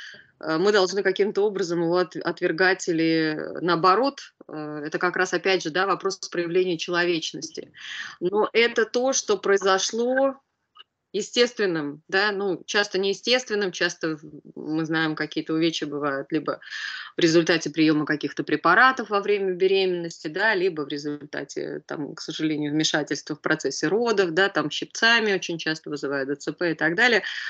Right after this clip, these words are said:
Но все-таки это какие-то такие неблагоприятные события. Но нам же пытаются навязать вот эту модель, да, что чем страшнее, тем лучше, что, <laughs> э, все это еще навязывается в том числе и через моду, через эстетику. Я поэтому еще очень люблю ваши картины, потому что я считаю, что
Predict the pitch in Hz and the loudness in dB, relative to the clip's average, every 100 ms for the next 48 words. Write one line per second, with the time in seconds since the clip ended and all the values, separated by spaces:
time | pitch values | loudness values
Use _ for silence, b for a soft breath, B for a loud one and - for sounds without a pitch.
0 | B - 180 269 277 277 220 196 143 - | B 2 4 4 4 4 8 8 6 2
1 | 226 190 185 233 - 185 180 180 214 220 | 2 2 2 -2 0 0 2 -2 0 0
2 | 202 185 165 165 185 196 202 175 165 196 | 0 -2 -2 0 4 6 4 -2 0 0
3 | 190 175 165 - 160 B B _ 185 196 | 2 0 -2 -10 -12 B B _ 4 4
4 | 202 185 175 165 190 170 165 180 170 170 | 4 2 -2 0 2 2 0 -2 0 -2
5 | 165 170 156 - 160 156 - 151 156 151 | 0 0 0 -2 -6 -6 -6 -4 -4 -2
6 | 170 151 143 156 180 190 165 - - - | 0 0 -2 -2 0 -2 -4 -8 -14 -6
7 | 165 - 180 - 170 160 - 214 220 - | -2 0 -2 -2 -4 -4 -2 -2 -2 -4
8 | 143 131 143 - 156 151 - B B B | -4 -4 -6 -10 -8 -10 -12 B B B
9 | B - - 185 180 - 233 226 - - | B -8 4 6 8 4 2 0 0 0
10 | - 285 - 160 160 151 - 233 240 202 | 2 0 0 2 4 2 4 4 6 2
11 | 202 208 202 202 185 165 180 165 160 160 | 2 2 2 2 2 4 2 0 -2 -4
12 | 156 175 170 165 - 160 202 - 160 156 | -6 -6 -4 -6 -2 2 2 2 0 0
13 | 151 147 151 151 147 156 160 165 - 226 | 0 0 0 -2 -4 -4 -4 -6 -6 -8
14 | - 170 180 170 196 185 180 170 165 175 | -2 2 2 2 0 0 -2 0 0 0
15 | 165 160 160 156 156 160 175 175 - 277 | -2 0 2 2 0 0 0 0 4 4
16 | 254 - 160 147 - 165 165 - 160 160 | 2 0 -4 -4 -4 -2 -2 -2 -2 -2
17 | - 160 | -2 -4